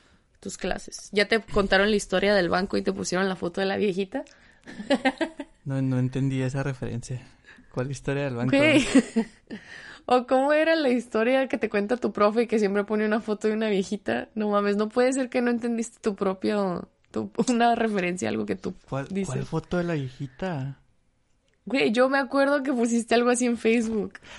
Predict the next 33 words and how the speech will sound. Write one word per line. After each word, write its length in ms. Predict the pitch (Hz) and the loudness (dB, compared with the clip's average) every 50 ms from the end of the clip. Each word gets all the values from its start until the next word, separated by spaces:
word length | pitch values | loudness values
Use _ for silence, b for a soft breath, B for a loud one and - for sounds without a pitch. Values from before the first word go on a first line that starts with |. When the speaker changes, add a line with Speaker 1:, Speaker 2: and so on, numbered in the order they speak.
| B B B - | B B B 4
Speaker 2:
Ah, 500 | 220 240 262 269 285 294 302 302 285 294 302 - - | 4 6 6 6 6 4 4 4 4 4 2 0 0
<laughs> 280 | - 262 - - 226 214 196 190 - - - 190 170 165 - - - - - 294 - - 494 - | 0 0 0 0 -2 -2 -2 -4 -6 -10 -10 -10 -10 -10 -12 -14 -4 -2 -2 2 4 2 2 4
ya, 200 | - 539 - - - 466 190 | 2 2 4 4 4 4 6
ya 120 | 240 349 | 6 6
sé 100 | 381 - 285 320 | 6 6 4 2
cuál 280 | - 202 - - 214 - - | 4 2 0 -2 -2 -4 -12
viejita. 500 | - 180 - - - 196 175 147 127 - B B B B B B B B B B B B - | -16 -16 -16 -14 -14 -14 -14 -14 -16 -18 B B B B B B B B B B B B -18
Sí, 360 | - - - - 151 151 147 | -14 -10 -6 -2 0 0 0
bueno, 280 | 139 151 156 156 156 139 - - - | 2 4 4 2 4 0 -2 -2 -2
primero, 600 | - 160 160 160 175 202 226 233 359 381 - - - 165 - _ - | -2 -2 -2 -2 -2 -2 -2 -2 -4 -6 -8 -10 -14 -20 -20 _ -8
mis 500 | 160 160 165 165 160 165 165 160 - - | -6 -4 -4 -4 -4 -4 -6 -8 -10 -6
clases, 880 | - 190 185 190 190 - 214 208 208 208 - - - - - - - - - | -4 -2 -2 -2 -2 -4 -6 -8 -8 -10 -12 -14 -16 -16 -18 -18 -18 -14 -10
mi 140 | 156 151 147 | -8 -6 -4
inicio 360 | 143 143 147 151 - - 175 | -4 -4 -4 -4 -6 -6 -6
de 120 | 175 165 170 | -8 -8 -10
semestre 880 | - - 139 127 127 131 135 135 - - - 160 160 165 165 160 165 | -10 -8 -8 -6 -6 -6 -8 -8 -12 -12 -10 -8 -8 -6 -6 -6 -8
estuvo 580 | 170 170 - - _ _ - 170 170 180 196 214 | -8 -10 -14 -18 _ _ -8 -6 -6 -6 -6 -6
decente. 580 | 226 208 - - 156 147 135 - - 123 120 B B B B B B | -8 -8 -8 -8 -8 -8 -8 -10 -12 -14 -14 B B B B B B
Ya 220 | - 160 160 160 160 | -2 0 0 0 0
como 200 | - 202 202 208 | -2 -4 -4 -4
que 100 | - 180 | -4 -6
a 20 | |
este 140 | 175 - 190 | -6 -6 -8
punto 340 | 180 - 185 185 180 - 190 | -8 -6 -4 -4 -4 -6 -4
ya 480 | 185 180 170 165 165 165 160 - - _ _ _ _ _ _ - - | -4 -2 0 0 0 0 -2 -4 -8 _ _ _ _ _ _ -10 -6
ya 100 | - 147 | -4 -2
me 80 | 151 156 | -2 -2
acostumbré, 640 | - - - - - 139 131 131 127 120 117 127 | -4 -6 -4 -2 -2 0 0 2 0 0 -2 -4
¿sabes? 460 | 127 - 117 120 131 143 143 - - B B B B B B B B B _ _ | -6 -4 -2 -2 -2 -4 -6 -10 -16 B B B B B B B B B _ _
Es 200 | - 120 123 - | -12 -12 -12 -6
como 260 | - 139 131 131 127 | -4 -2 -2 -2 -2
que, 200 | 127 - 120 - - | -4 -6 -8 -8 -6
ah, 400 | - 135 139 147 147 151 156 - | -4 -4 -2 -2 -2 -4 -6 -8